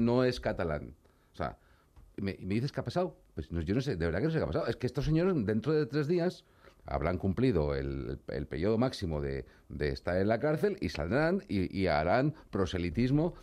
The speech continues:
de todo esto. Es que no pasa absolutamente nada. Es que la televisión catalana o la radio catalana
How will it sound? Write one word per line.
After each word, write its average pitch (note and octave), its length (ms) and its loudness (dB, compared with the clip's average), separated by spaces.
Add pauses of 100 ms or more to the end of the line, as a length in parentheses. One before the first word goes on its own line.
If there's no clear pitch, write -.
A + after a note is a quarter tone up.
de F2 160 0
todo C3 300 0
esto. D#3 360 -4 (300)
Es - 120 -6
que F#2+ 140 -4
no B2+ 200 2
pasa G3+ 200 -2
absolutamente C3+ 500 0
nada. C#3 180 2
Es - 140 -6
que E3+ 120 -2
la F#3+ 80 4
televisión B2+ 400 2
catalana E3 520 0 (160)
o - 80 -2
la D#2 100 0
radio G#2 180 0
catalana E3 420 0